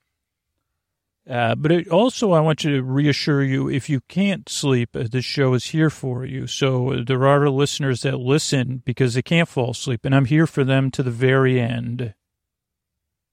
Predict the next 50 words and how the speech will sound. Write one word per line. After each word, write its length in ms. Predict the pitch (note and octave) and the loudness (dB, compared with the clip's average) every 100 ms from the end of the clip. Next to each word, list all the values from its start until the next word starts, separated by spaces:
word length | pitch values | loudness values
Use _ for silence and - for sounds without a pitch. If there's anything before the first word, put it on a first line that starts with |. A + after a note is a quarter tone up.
| _ - | _ -8
So 320 | - C3+ C3 | 0 2 2
I'm 140 | C#3 | 0
kinda 240 | G#3 G3 F3 | 0 2 2
here 140 | G3 | 2
to 80 | C#3 | 0
keep 240 | - E3+ | -2 -2
you 100 | E3 | -2
company, 460 | - D3+ D3+ C#3+ C3 | 0 0 2 0 0
whether 320 | C3 C#3 C#3+ | 2 2 2
you're 200 | C3 B2 | 2 0
listening 640 | B2+ C3+ - D3 C3+ B2+ | 2 0 0 -2 0 0
or 320 | C3+ C#3 C#3 B2+ | -4 0 0 2
you're, 240 | A#2+ A#2 E3 | 0 -2 -6
you're 300 | C#3 B2+ B2 | -4 -2 -4
sleeping, 720 | - C#3+ E3+ - C#3 B2 B2+ C#3+ | -2 0 0 0 -6 -4 -6 -2
and 460 | C3+ C#3+ C3 B2 | -2 2 2 2
to, 120 | C3+ B2 | 0 -4
to 160 | - | -2
engage 440 | B2+ B2 C3+ C3+ - | -2 2 0 0 -2
the 80 | C3+ | -2
parts 380 | D3+ C3+ - | 2 2 0
of 40 | C#3 | -2
you 140 | B2+ | -2
that 140 | C3 C3+ | -2 -2
might 320 | C3 C3+ - | 0 0 0
be 100 | C3+ | -2
awake 480 | A#2+ B2 C3+ B2+ C3+ | 0 2 2 2 -2
or 80 | |
might 220 | C3 B2+ A#2+ | -2 -2 -4
be 100 | A#2 | -6
trying 320 | D#3 C#3 C3+ | -2 0 0
to 80 | B2 | -2
keep 340 | - G3 - | -2 -4 -2
you 120 | C3 | -4
awake, 420 | B2+ B2+ B2 A#2+ - | -4 -4 -4 -6 -8
to, 140 | C3+ | -10
to 160 | - C#3+ | -10 -4
take 300 | D3+ C3+ D3+ | -4 -2 -6
you, 260 | D3 D3 | -8 -8
their 300 | C3 D3 D#3 | -2 0 2
mind 420 | D3 B2 A#2+ B2 | 2 2 2 0
off 260 | B2+ B2 A#2 | 0 0 0
of 120 | A#2+ | -2
you 480 | C3 F#3 D3 B2+ C3 | 0 2 2 0 -6
so 160 | - C#3+ | -2 0
you 120 | C#3+ | 0
can 200 | C#3+ A#2+ | 0 -2
sneak 400 | - D#3 D3 D3+ | -4 -2 0 0
into 180 | C3 B2 | -2 -2
slumber. 760 | - D3 D#3+ C3+ B2+ C3 | -4 0 2 2 -2 -6